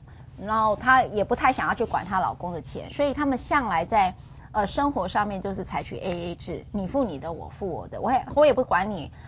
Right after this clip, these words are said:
老公你自己赚多少钱，或者是你放在哪个账户，或者你买股票啦，或最近股市掉下来，你有没有买啦，我也不管你哈。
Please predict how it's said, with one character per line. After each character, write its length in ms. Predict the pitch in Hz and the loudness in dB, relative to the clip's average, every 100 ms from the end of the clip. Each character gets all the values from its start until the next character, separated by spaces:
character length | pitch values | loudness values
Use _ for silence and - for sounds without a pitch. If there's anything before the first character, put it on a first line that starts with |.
| - | 0
老 200 | 196 185 | 4 4
公 240 | 240 254 | 4 2
你 100 | 208 | 0
自 140 | 135 226 | -4 -6
己 80 | 165 | -2
赚 260 | - 180 | 0 0
多 80 | 185 | 2
少 140 | 160 | 2
钱， 240 | - 135 156 | 0 -6 -4
或 120 | 285 | 0
者 140 | 269 | 0
是 140 | 214 233 | -2 -4
你 100 | 180 | -2
放 180 | - 196 | -2 -2
在 100 | 175 | -2
哪 60 | 123 | -8
个 80 | - | -8
账 300 | 202 160 - | -4 -4 -6
户， 180 | - - - - - - - | -10 -12 -14 -18 -20 -4 4
或 80 | |
者 60 | 311 | 6
你 120 | 269 | 6
买 180 | 254 220 | 4 2
股 140 | 208 | 0
票 300 | 170 254 220 | 0 6 6
啦， 240 | 190 185 185 | 8 6 4
或 140 | 208 | -2
最 140 | 202 214 | -2 -2
近 260 | 220 190 | -4 -6
股 180 | 175 156 | -8 -10
市 140 | - | -6
掉 220 | 202 233 196 | 2 4 4
下 140 | 208 | 4
来， 60 | 175 | 0
你 80 | 170 | -2
有 60 | |
没 80 | 185 | -4
有 40 | |
买 240 | 190 156 120 | -2 -6 -4
啦， 120 | 170 | -2
我 120 | 185 | 4
也 80 | 220 | 4
不 100 | 220 | 2
管 320 | 190 143 180 | -2 -4 -4
你 120 | 170 - | -10 -10
哈。 200 | 143 | -8